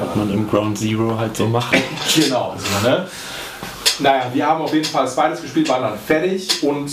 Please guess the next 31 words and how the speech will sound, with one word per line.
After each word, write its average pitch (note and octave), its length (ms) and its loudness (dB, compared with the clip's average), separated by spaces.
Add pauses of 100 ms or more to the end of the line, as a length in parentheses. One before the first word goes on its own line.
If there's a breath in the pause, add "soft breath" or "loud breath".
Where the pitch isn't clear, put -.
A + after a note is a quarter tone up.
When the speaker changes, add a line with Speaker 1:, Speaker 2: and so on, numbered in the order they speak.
Speaker 2:
äh, C3+ 180 4
dann B2 160 0
haben B2+ 160 2
Steen D#3 260 -2
angefangen D3 460 0
und A#2+ 60 -4
wie B2+ 100 2
man C3 100 4
das B2+ 140 0
dann A#2+ 260 -2
immer A#2+ 220 2
so A#2 200 0
als G#2+ 200 -2
Band A#2+ 220 2
dann A2+ 80 -2
auch G#2 40 -2
manchmal A2 240 -2
so G#2 60 0
macht, A#2 160 2
man G#2 100 -4
hört, A2+ 240 -2
guckt B2+ 160 0
sich - 140 -2
dann A2 120 2
irgendwie G#2+ 220 0
ein, G#2 120 2
zwei F#2+ 180 -4
Songs B2+ 340 0
an C3+ 120 2
und A#2 100 -2
entweder A2+ 260 0